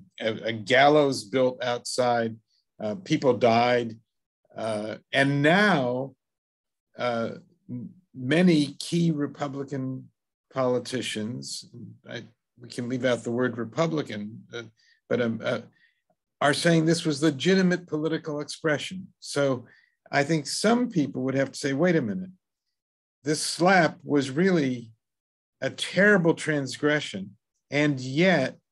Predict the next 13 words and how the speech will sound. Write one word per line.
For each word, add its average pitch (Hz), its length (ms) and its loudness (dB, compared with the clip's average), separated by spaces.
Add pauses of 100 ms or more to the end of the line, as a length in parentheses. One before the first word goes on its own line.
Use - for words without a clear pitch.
(640)
uh, 123 440 -2 (460)
a 120 120 -10 (280)
party 165 320 2
that 143 220 0 (440)
seems 180 480 2
to 143 120 -4
represent 135 800 0 (440)
half 180 440 0
of 135 160 -8
the 139 140 -6
American 135 440 -2
public 131 440 -6
says 139 460 -2